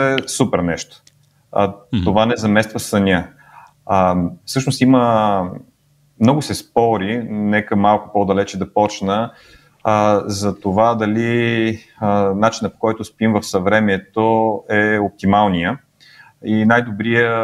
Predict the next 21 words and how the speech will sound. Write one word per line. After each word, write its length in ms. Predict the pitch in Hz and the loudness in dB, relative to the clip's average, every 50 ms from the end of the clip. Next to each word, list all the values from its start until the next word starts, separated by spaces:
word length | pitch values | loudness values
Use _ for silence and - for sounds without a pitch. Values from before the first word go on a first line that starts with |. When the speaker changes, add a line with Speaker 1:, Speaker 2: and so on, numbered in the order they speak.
| 110 110 107 95 - - | -2 -2 -4 -6 -8 -12
Speaker 1:
вариант 480 | 101 98 101 95 104 107 110 113 110 98 | -6 -4 -2 0 2 2 2 2 0 0
да, 320 | 98 95 95 95 95 92 90 - _ _ _ | 0 0 0 0 -2 -4 -6 -10 _ _ _
да 120 | 98 101 95 | -4 -4 -4
разберем 320 | 92 90 95 107 117 117 | -2 -2 -2 0 0 0
как 180 | 117 113 110 - | 0 -2 -2 0
трябва 180 | 113 117 113 | 0 0 0
да 60 | 101 | -2
спим 440 | - - _ - 117 123 135 131 123 - - | -4 -10 _ -2 0 2 2 2 2 0 -4
е 120 | 117 113 110 | -4 -4 -4
всъщност 360 | - - - - 123 107 101 | -6 -8 -10 -6 -6 -6 -6
да 60 | 101 | -8
се 140 | - - 104 | -8 -4 -2
обърнем 460 | 98 95 95 110 110 110 110 110 107 | -2 0 0 -2 -2 -2 -4 -6 -6
към 500 | - - 107 101 104 104 104 101 101 95 92 - | -6 -6 -4 -2 -2 -2 -2 -2 -4 -6 -6 -2
тези 560 | 107 104 95 95 98 98 98 98 95 92 92 90 - | -2 -2 0 0 -2 0 0 2 2 2 0 0 -2
племена, 320 | - 95 92 95 98 95 - | -2 0 2 2 2 2 0
които 200 | - 92 - 95 | -2 -4 -4 -4
още 160 | 95 - - | -4 -6 -8
съществуват, 580 | 98 - - - - - 98 92 92 92 90 - _ - - - - | -12 -12 -12 -14 -10 -4 -2 0 2 0 0 -2 _ -18 -18 -12 -4
изолати 600 | 92 92 90 90 92 92 95 92 95 92 - 98 92 | -2 -2 0 2 2 4 4 4 2 2 -2 -8 -8
на 380 | 92 90 90 87 90 90 87 | -6 -4 -2 -2 -2 0 0